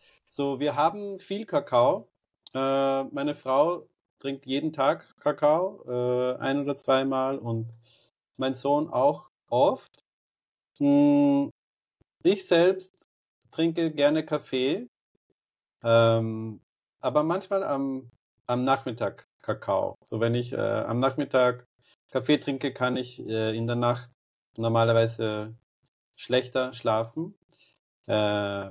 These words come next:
und ein kleiner Kakao, äh, am Nachmittag, äh, gibt mir auch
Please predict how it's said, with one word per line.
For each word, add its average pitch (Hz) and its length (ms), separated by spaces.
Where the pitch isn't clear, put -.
und 120 180
ein 120 260
kleiner 139 260
Kakao, 135 600
äh, 113 60
am 110 240
Nachmittag, 120 680
äh, 107 160
gibt 127 220
mir 151 160
auch 151 340